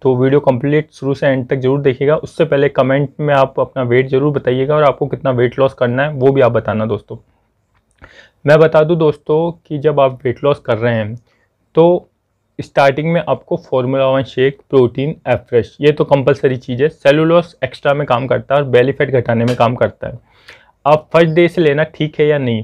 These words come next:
तो दोस्तों मैं बता दूं कि जब आप स्टार्टिंग में सेलुलोज लेते हैं तो दोस्तों उसका आपको इतना इफेक्ट दिखेगा नहीं, क्योंकि स्टार्टिंग में क्या होता है कि हम जब वेट लॉस कर रहे होते हैं तो फॉर्मूला वन शेक, प्रोटीन, एफ्रेश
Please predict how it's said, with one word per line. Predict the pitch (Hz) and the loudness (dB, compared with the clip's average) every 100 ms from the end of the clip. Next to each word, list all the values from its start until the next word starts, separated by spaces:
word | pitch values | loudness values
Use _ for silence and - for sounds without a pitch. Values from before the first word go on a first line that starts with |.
| - - | -6 -4
तो | 160 | 0
दोस्तों | 160 165 | -2 -4
मैं | 156 143 | -6 -2
बता | 127 - 127 | -2 0 0
दूं | 127 165 _ _ _ _ | -2 -4 _ _ _ _
कि | 156 147 | -4 0
जब | 160 151 | 2 2
आप | 143 - | 2 -2
स्टार्टिंग | 143 - 123 120 131 127 | -8 -2 0 0 -4 -4
में | 113 | -6
सेलुलोज | - 123 131 135 143 143 | 0 0 2 0 0 -2
लेते | 117 107 - | -6 -6 -6
हैं | 107 101 _ _ _ _ - | -8 -8 _ _ _ _ -2
तो | 165 | 2
दोस्तों | 165 160 - 185 | 0 0 -2 -4
उसका | - - - | -4 -6 0
आपको | 151 - 170 | 0 2 -4
इतना | 151 170 | -4 -4
इफेक्ट | 143 - 156 - | -4 -2 -4 -4
दिखेगा | 123 - 131 127 | -6 -2 -2 -2
नहीं, | 113 113 | -4 -4
क्योंकि | 170 180 196 190 _ - _ | -4 -4 -6 -10 _ -20 _
स्टार्टिंग | - - 135 135 160 175 | -12 -2 0 0 -2 -2
में | 175 | -2
क्या | 180 | 0
होता | 151 117 | -2 -2
है | 139 | -6
कि | 147 170 165 _ _ - - _ | -4 -10 -10 _ _ -20 -20 _
हम | - 147 175 175 - | 0 2 2 -2 -6
जब | 131 156 | -2 0
वेट | 135 131 143 | 2 0 2
लॉस | 151 - | 0 0
कर | 135 | 0
रहे | 120 139 | 2 0
होते | 117 123 | 0 -4
हैं | 117 | -8
तो | - | -4
फॉर्मूला | - 151 165 165 | 2 2 2 2
वन | 165 | 0
शेक, | 165 - 156 160 | -2 -4 -4 -4
प्रोटीन, | - 135 131 151 - - | -2 -2 0 -4 -4 -2
एफ्रेश | 127 - 117 - | -2 0 -2 -2